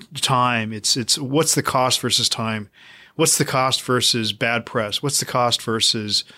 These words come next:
that kind of stuff? And to us, it's just, let's just, if a cu-, if a customer's complaining about one of our products, and usually we don't get a whole lot of that, but when we do, and it, and it turns out they bought this, the stuff through Amazon, we'll,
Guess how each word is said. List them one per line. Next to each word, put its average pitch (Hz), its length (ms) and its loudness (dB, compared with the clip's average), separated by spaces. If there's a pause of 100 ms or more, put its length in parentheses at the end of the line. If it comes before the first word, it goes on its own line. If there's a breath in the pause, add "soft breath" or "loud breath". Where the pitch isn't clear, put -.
(200 loud breath)
that 117 180 -2
kind 113 180 -2
of 104 80 -2
stuff? 139 380 2
And 110 200 -2 (400 loud breath)
to - 140 -4
us, 135 340 2
it's 123 280 -4
just, 123 320 -2 (340)
let's 131 220 0
just, 123 180 2 (180)
if 135 200 -4
a 120 40 -2
cu-, 131 300 0
if 120 100 -4
a 117 60 -8
customer's 135 500 0
complaining 127 520 -2
about 113 340 0 (720 loud breath)
one 143 140 2
of 131 60 4
our 120 100 2
products, 131 800 2 (140)
and 226 140 6
usually 269 320 4
we 151 80 6
don't 147 260 2 (200)
get 143 320 -2
a 120 80 -2
whole 135 240 2
lot 135 180 4
of 151 60 0
that, 175 320 2 (100)
but 143 340 -2
when 147 220 0
we 147 140 0
do, 135 400 4
and 123 100 2
it, 120 120 -4 (120)
and 123 160 0
it 120 160 -4
turns 131 300 2
out 123 160 2
they 120 100 0
bought 120 300 0
this, - 240 -2 (120)
the 117 120 -6
stuff 117 260 2
through 110 240 -2
Amazon, 107 560 0
we'll, 110 340 -2